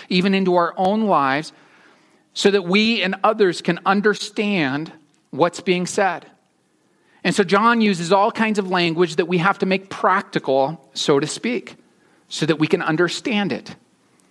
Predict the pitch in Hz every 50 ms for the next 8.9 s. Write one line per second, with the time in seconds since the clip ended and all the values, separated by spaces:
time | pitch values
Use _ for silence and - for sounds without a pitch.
0 | _ _ _ _ _ _ _ _ _ _ _ _ _ _ _ _ _ _ _ _
1 | _ _ _ _ _ - - - 147 139 147 143 143 147 147 156 - - - _
2 | _ - - 143 139 143 143 143 139 - - 156 - - 151 131 - 170 165 160
3 | 160 120 - - 165 131 127 120 - 156 135 - 147 131 123 120 120 113 - -
4 | 131 120 117 117 117 113 120 120 123 131 131 - - 117 - - _ _ _ _
5 | _ _ _ _ _ _ _ _ _ _ _ _ _ _ _ _ _ - - 120
6 | 113 - - - - 147 139 131 110 113 131 131 139 143 143 - 120 117 110 107
7 | 107 120 113 120 117 117 123 127 123 - - 123 - 135 120 120 123 123 117 117
8 | 120 - - 135 123 123 123 123 123 127 135 151 143 110 - - -